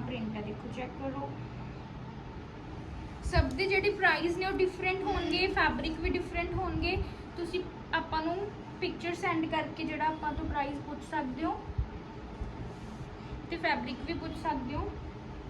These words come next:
ਜੋ ਵੀ ਤੁਹਾਡੀਆਂ ਇਨਕੁਆਇਰੀਜ਼ ਨੇ ਤੁਸੀਂ ਆਪਣੇ ਤੋਂ ਲੈ ਸਕਦੇ ਹੋ। ਦੇਖੋ ਕਿੰਨਾ ਜ਼ਿਆਦਾ ਪਿਆਰਾ ਪ੍ਰਿੰਟ ਹੈ। ਦੇਖੋ ਇਹਦੇ 'ਤੇ ਵੀ ਆਪਾਂ ਨੂੰ ਕੁਛ ਵੀ ਕਰਾਉਣ ਦੀ ਨੀਡ ਨਹੀਂ ਹੈਗੀ,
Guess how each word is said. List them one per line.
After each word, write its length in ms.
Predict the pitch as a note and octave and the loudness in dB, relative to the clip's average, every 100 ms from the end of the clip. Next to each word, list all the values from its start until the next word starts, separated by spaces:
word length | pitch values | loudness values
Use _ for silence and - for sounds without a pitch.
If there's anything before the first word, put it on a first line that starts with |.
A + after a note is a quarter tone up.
| - - - - - C4+ | -10 -10 -8 -8 -6 -4
ਜੋ 180 | D#4 | -2
ਵੀ 120 | C#4+ C#4 | -4 2
ਤੁਹਾਡੀਆਂ 360 | F4 - G3+ | 4 4 2
ਇਨਕੁਆਇਰੀਜ਼ 880 | - D4+ - D4 D4 C4+ C4 C#4+ C#4 | -2 -4 -4 -4 -2 -2 0 -2 0
ਨੇ 120 | C#4+ | 0
ਤੁਸੀਂ 280 | D4+ - C#4+ | -2 -4 -4
ਆਪਣੇ 260 | C4+ C4+ C4+ | -2 0 0
ਤੋਂ 120 | C#4+ | -2
ਲੈ 180 | B3+ A3+ B3 | -2 -2 -2
ਸਕਦੇ 260 | G#3+ F#3 | -4 -4
ਹੋ। 80 | G3+ | -4
ਦੇਖੋ 380 | G#3+ G#3+ A#3 - - - - E4 | -4 -4 2 4 4 2 -2 0
ਕਿੰਨਾ 280 | D#4+ D4+ D4+ | 2 4 4
ਜ਼ਿਆਦਾ 300 | D#4 C#4 C#4 | 4 4 2
ਪਿਆਰਾ 300 | D4+ C#4+ C4+ | 4 4 4
ਪ੍ਰਿੰਟ 400 | C4+ C#4 C#4+ C#4+ | 2 0 0 0
ਹੈ। 140 | D4 F4 - - - - - - - - - - - - - - | 2 0 -2 -8 -8 -8 -6 -6 -8 -8 -4 -4 -4 -8 -8 -4
ਦੇਖੋ 340 | B3 G#3+ A3 - - - - - - - - - - - | -2 -4 -6 -6 -6 -8 -8 -8 -8 -8 -8 -2 4 4
ਇਹਦੇ 200 | D#4+ E4 | 4 2
'ਤੇ 160 | E4 F4 | 2 2
ਵੀ 100 | F4+ | 4
ਆਪਾਂ 220 | F4 E4+ | 4 4
ਨੂੰ 100 | E4+ E4+ | 2 2
ਕੁਛ 220 | F4+ - | 2 4
ਵੀ 140 | F#4 | 6
ਕਰਾਉਣ 400 | F#4+ F4 E4 D#4 | 6 6 6 4
ਦੀ 100 | C#4+ | 2
ਨੀਡ 320 | C#4+ C#4+ - C4 | 2 2 2 0
ਨਹੀਂ 160 | C#4+ | 0
ਹੈਗੀ, 220 | C#4+ B3 | 0 0